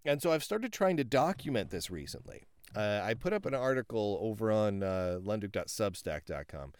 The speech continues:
Uh, Internet Explorer for Unix? Yes, it's real. <laughs>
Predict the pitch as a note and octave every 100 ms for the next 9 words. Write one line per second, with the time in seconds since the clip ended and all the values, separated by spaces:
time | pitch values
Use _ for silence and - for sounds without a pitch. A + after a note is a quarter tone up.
0 | - - - - G2+ G#2+ E3 G3+ F3+ D3
1 | - - D3 C#3 B2+ F#2+ D2+ - - _
2 | - - B2+ A2 G#2 F#2+ F2+ G2+ B2 D#3+
3 | A3+ - - - D2 F2 C#3 - - -
4 | - - - A2 A2 A#2 B2+ A2 F2 C2+
5 | - - - - - - -